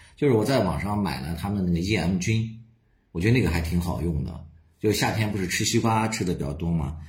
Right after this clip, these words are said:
我就把那个西瓜皮吃完了之后，啊，切碎，用破壁机就搅一下，就搅成那种那个碎汁儿，就把它倒到一个大的那个矿泉水瓶里，就那个四五升的那种，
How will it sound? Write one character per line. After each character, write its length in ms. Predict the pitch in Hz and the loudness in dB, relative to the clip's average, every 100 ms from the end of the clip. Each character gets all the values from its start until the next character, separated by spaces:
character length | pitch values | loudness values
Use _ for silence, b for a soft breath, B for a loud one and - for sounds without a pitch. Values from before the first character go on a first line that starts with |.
| B B | B B
我 100 | 85 | 0
就 100 | 98 | 2
把 140 | 92 | 4
那 120 | 82 87 | 4 4
个 120 | 87 | 4
西 160 | - | 2
瓜 180 | 98 95 | 0 0
皮 440 | 85 - 76 80 B B B | 0 -2 0 0 B B B
吃 140 | - | 0
完 120 | 101 80 | 2 2
了 80 | |
之 120 | 92 98 | 2 0
后， 420 | 104 78 - - - | 0 -2 -4 -12 -8
啊， 120 | 76 | -4
切 220 | - 107 | 0 0
碎， 200 | 104 101 | 2 2
用 160 | 82 95 | 2 0
破 180 | 92 98 | -2 -2
壁 180 | 95 82 | 0 -2
机 460 | 107 107 107 B B B B | 0 0 0 B B B B
就 180 | 110 80 | 0 2
搅 260 | - - 69 | 0 0 0
一 40 | |
下， 380 | 107 - - - | -2 -2 -6 -10
就 100 | - | -6
搅 180 | 80 67 | -4 -4
成 160 | - 90 | -2 0
那 100 | 98 | 2
种 360 | 85 80 82 82 | 2 0 0 -2
那 120 | 80 | -4
个 180 | 71 71 | -4 -4
碎 220 | - 90 | 0 0
汁 120 | 104 | 0
儿， 180 | 101 98 - - - | -2 -4 -12 -14 -4
就 100 | 85 | -2
把 100 | 76 | 0
它 80 | 80 | -2
倒 200 | 76 90 | 0 2
到 160 | 80 | 2
一 140 | 76 78 | 0 -2
个 420 | 82 82 78 73 B B B B | 0 0 -2 -4 B B B B
大 180 | - - | -8 -4
的 100 | 80 | 0
那 80 | 82 | 0
个 80 | 80 | 2
矿 200 | 80 98 | 0 0
泉 140 | 90 | 0
水 140 | 90 73 | 0 -2
瓶 260 | 76 67 | -2 -2
里， 220 | 92 - 78 | -2 -2 -4
就 140 | 92 | -2
那 160 | 82 80 | 0 2
个 140 | 78 | 0
四 240 | 76 - 95 | 0 0 0
五 140 | 69 | -2
升 220 | 71 95 | -2 0
的 100 | 87 | 0
那 160 | 76 71 | 0 -2
种， 200 | 60 | -6